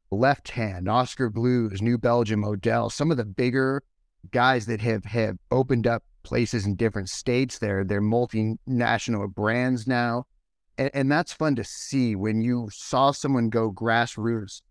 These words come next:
and then, and then hit it big in a, in a very big way. And I think that a lot of craft beer drinkers are, are, are, you know, they hold it against them for getting big.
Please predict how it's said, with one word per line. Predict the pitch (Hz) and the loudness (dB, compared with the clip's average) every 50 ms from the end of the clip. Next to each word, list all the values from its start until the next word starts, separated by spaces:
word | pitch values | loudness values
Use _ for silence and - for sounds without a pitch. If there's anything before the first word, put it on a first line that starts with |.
| _ _ _ _ _ _ - | _ _ _ _ _ _ -4
and | 127 123 117 117 123 113 | -2 -2 0 -2 -2 0
then, | 123 120 117 113 113 110 107 110 110 - | 0 0 2 2 0 0 0 -2 -2 -2
and | 117 117 120 | -2 -2 0
then | 120 113 | 0 0
hit | 113 98 123 135 | 0 0 0 0
it | 127 113 107 92 | 0 -2 -4 -2
big | - 127 123 120 120 117 107 120 - | 0 0 2 2 2 0 -2 -4 -4
in | 123 120 113 | -2 0 0
a, | 113 110 - 117 | 0 0 -2 -2
in | 117 113 | -2 -2
a | 107 | 0
very | 101 123 131 135 127 | 0 2 2 2 2
big | 113 127 120 117 101 | 2 0 0 0 0
way. | 110 117 117 117 113 113 117 113 | 0 0 2 2 2 0 0 0
And | 113 117 | 0 0
I | 127 127 - _ - | 0 -2 -4 _ 0
think | 269 311 370 370 - _ - | 2 2 2 0 -4 _ -2
that | 143 123 - _ _ _ _ _ _ _ _ _ - | -2 -2 -2 _ _ _ _ _ _ _ _ _ -2
a | 131 | 0
lot | 117 127 135 139 | 4 4 4 2
of | 117 - | 2 2
craft | - 151 127 117 - _ _ _ _ _ - | 2 2 2 2 2 _ _ _ _ _ -4
beer | 117 113 120 123 | 0 2 2 2
drinkers | 104 110 113 113 107 - 110 104 101 98 92 - - - | 2 2 0 0 0 0 0 -2 -2 -2 -6 -6 -2 2
are, | 113 113 117 117 113 - - _ _ _ _ _ _ _ _ - | 4 4 4 4 2 -4 -14 _ _ _ _ _ _ _ _ 4
are, | 117 110 101 95 - _ - - | 4 4 4 2 -4 _ -14 -8
are, | - 107 104 104 101 98 101 92 - - _ _ _ _ _ _ _ _ - | -4 -2 0 2 2 2 0 -2 -6 -14 _ _ _ _ _ _ _ _ -2
you | 160 | 0
know, | 156 156 139 | 2 2 2
they | 139 131 | 2 2
hold | 104 127 165 175 165 | 2 2 2 2 2
it | 147 | 0
against | 117 135 131 143 135 - - | 0 0 0 0 0 0 -2
them | 127 110 98 | -4 -2 -2
for | - 120 104 | -2 0 0
getting | 123 120 117 110 | 0 0 0 0
big. | 101 113 117 101 90 | 0 0 0 0 -2